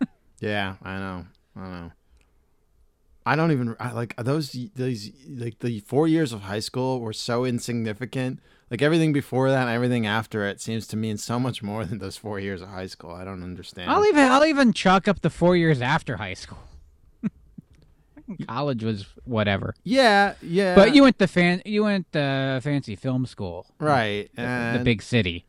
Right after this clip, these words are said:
Speaker 2: No, I th-, I agree though. Like, once you, like, start making money and you could do things, like, life's better. <laughs>
Speaker 1: Yeah, yeah, that's
Speaker 2: Right.
Speaker 1: a good, yeah.
Speaker 2: Yeah. So, like, I know, I remember my sister had this big thing. Like,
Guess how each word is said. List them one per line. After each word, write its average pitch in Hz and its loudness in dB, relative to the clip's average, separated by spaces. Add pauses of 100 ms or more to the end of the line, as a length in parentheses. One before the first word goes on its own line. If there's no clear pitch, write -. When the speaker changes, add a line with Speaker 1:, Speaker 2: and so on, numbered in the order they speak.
(120)
Speaker 2:
No, 214 4
I 190 4
th-, 214 -2
I 202 6
agree 165 4
though. 135 4
Like, 139 2
once 165 -2
you, 226 0
like, 156 0 (260)
start 139 0
making 127 -2
money 127 0
and 120 0
you 117 -2
could 101 -4
do 117 0
things, 180 -2
like, 123 -2
life's 143 -2
better. 117 2
<laughs> - -20 (840)
Speaker 1:
Yeah, 403 8 (180)
yeah, 202 2
that's 240 -2
Speaker 2:
Right. 220 -2
Speaker 1:
a 247 4
good, 214 -8
yeah. 220 0 (1200)
Speaker 2:
Yeah. 113 -10 (1500)
So, 107 -10 (320)
like, 127 -4
I 139 2
know, 143 0
I 143 0
remember 156 -2
my 123 -2
sister 92 -10
had 95 -10
this 98 -12
big 98 -10
thing. 101 -8
Like, 92 -14